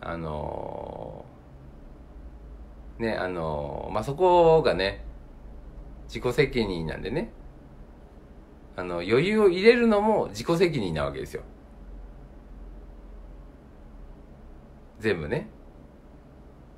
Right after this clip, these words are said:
でも、この客観視のような状態って、ある程度余裕がないと、そう見えないんですよ。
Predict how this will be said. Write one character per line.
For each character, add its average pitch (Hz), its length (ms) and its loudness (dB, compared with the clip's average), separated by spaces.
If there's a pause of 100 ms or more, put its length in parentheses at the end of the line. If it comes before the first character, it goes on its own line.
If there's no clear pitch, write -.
(380)
で 165 80 2
も、 143 480 4
こ 147 140 2
の 143 480 4
客 175 240 -2 (120)
観 233 300 2
視 165 420 -6
の 127 120 0
よ 101 180 4
う 90 40 -2
な 87 300 2
状 98 220 2
態 95 200 2
っ - 20 -2
て、 98 500 4 (560)
あ 175 140 6
る 240 60 6
程 196 200 6
度 117 80 4
余 104 260 4
裕 185 140 4
が 196 380 8 (920)
な 127 100 2
い 113 140 0
と、 95 460 4 (480)
そ 196 520 4 (400)
う 135 40 -4
見 175 240 8
え - 20 6
な 160 140 6
い 85 80 -2
ん 80 40 -6
で 73 60 -6
す - 80 -12
よ。 - 80 -8